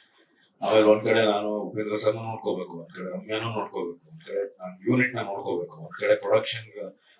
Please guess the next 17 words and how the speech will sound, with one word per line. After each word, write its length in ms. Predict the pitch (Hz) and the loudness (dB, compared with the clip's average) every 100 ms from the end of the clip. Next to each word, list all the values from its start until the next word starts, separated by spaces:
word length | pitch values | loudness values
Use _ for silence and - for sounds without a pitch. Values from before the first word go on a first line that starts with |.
| _ - | _ -8
ಆ, 80 | |
ಆ, 1700 | 92 - 185 190 175 175 175 180 175 254 _ _ _ _ _ - - | -6 -4 -4 -2 -2 -4 -12 -10 -12 -14 _ _ _ _ _ -14 -12
ಪರ್ಮಿಷನ್ಸ್ 600 | - 110 110 117 110 98 | 4 6 8 4 0 -2
ಆಯ್ತಾ, 420 | 95 90 92 90 90 | -4 -4 -2 -4 0
ಪೇಮೆಂಟ್ಸ್ 800 | 107 110 104 - 98 92 95 _ _ _ - | 0 2 -4 -8 -10 -10 -10 _ _ _ -18
ಎಲ್ಲಾನು 320 | 87 101 101 95 | -6 -2 -2 -4
ನೋಡ್ಕೊಂಡು, 580 | 95 - 95 - - _ - - | -10 -12 -16 -18 -20 _ -20 -8
it 40 | 120 | 0
was 140 | 127 | 0
a 80 | 127 | 2
full 200 | 151 151 | 0 2
fledged, 420 | 143 131 117 110 | 0 0 0 4
ಆ, 200 | 92 90 - _ _ _ - - 92 | 4 2 0 _ _ _ -20 -20 -8
ಪ್ರೊಡ್ಯೂಸರ್ಸ್ 540 | 98 107 107 - - | -2 2 2 2 0
ರೋಲ್ 240 | 90 95 90 | -4 -6 -6
ಅಂತ 180 | 90 | -10
ಹೇಳ್ಬೋದು. 460 | 85 85 82 80 | -16 -16 -20 -20